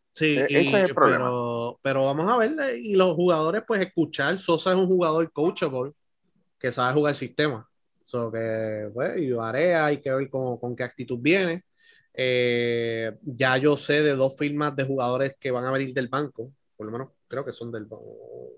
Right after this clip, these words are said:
Speaker 1: Sí, yo creo que todos van a venir del banco. Eh, y los van a traer tres refuerzos, pero los van a anunciar pronto, pero no son ninguno de los que se están rumorando,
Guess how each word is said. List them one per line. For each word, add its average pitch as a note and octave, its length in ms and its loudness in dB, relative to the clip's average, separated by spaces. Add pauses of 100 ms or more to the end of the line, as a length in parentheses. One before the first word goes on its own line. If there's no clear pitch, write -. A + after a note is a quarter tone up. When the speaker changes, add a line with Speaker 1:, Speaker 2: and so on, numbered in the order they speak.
(100)
Speaker 1:
Sí, B2+ 240 -6
yo A#2 120 -4
creo B2 160 -6
que - 60 -20
todos B2+ 180 -2
van B2 120 -4
a B2 60 -2
venir A#2+ 180 -4
del A2+ 140 -8
banco. B2+ 320 -8 (580)
Eh, A#2+ 880 0
y C3+ 180 -2
los B2 180 0
van B2+ 180 -2
a C#3+ 60 -2
traer E3 260 4
tres D3+ 200 2
refuerzos, E3 760 0 (1000)
pero A#2+ 1400 0
los B2 160 -2
van B2 120 0
a - 40 0
anunciar D3+ 340 2
pronto, E3 300 0
pero B2 180 -2
no C3+ 460 2
son D#3 300 2
ninguno C#3 320 -2
de C3+ 80 0
los B2 80 -2
que A#2+ 100 -6
se B2 60 -10
están A#2 220 -6
rumorando, A#2+ 500 -6